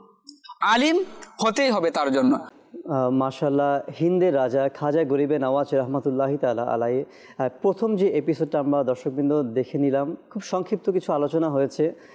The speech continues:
Speaker 2: আমরা এই সংক্ষিপ্ত আলোচনা থেকে খাজা গরিবে নওয়াজ রাহমাতুল্লাহি তাআলা আলাইহির জীবনী থেকে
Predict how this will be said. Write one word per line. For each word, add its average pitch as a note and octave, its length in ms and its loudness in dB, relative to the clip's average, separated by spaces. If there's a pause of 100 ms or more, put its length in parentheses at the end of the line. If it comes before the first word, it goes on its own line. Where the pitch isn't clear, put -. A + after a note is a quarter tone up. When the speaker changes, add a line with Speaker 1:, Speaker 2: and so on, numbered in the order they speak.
(240)
Speaker 2:
আমরা B2+ 480 0
এই C3 100 0
সংক্ষিপ্ত C#3+ 440 -6
আলোচনা C3+ 380 -2
থেকে D3 240 0
খাজা C#3 340 0
গরিবে D3+ 320 2
নওয়াজ D#3 380 0
রাহমাতুল্লাহি C#3+ 680 -2
তাআলা C3 300 0
আলাইহির B2+ 200 0
জীবনী C#3 260 0
থেকে D#3 340 -2